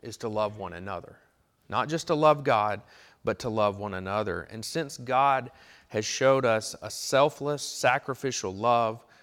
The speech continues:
we should be willing to show this same type of love to our brothers and sisters in Christ.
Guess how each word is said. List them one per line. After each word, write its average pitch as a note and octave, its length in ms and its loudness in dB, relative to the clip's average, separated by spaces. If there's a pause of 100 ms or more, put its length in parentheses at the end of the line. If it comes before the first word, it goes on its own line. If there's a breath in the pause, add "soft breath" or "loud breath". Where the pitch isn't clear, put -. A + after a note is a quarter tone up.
(140 soft breath)
we B2 260 -2
should D3 260 -6
be D3 140 -2
willing A#2+ 420 -2
to A2 60 -6
show A2 340 -2
this G#2+ 240 -4
same C3+ 460 -6
type B2 440 -2
of A2+ 160 -8
love G2 560 -2 (560 soft breath)
to A#2 180 -4
our G2 140 6
brothers A#2+ 560 0
and A2+ 180 -12
sisters - 580 -8
in G2 200 -14
Christ. F#2+ 540 -2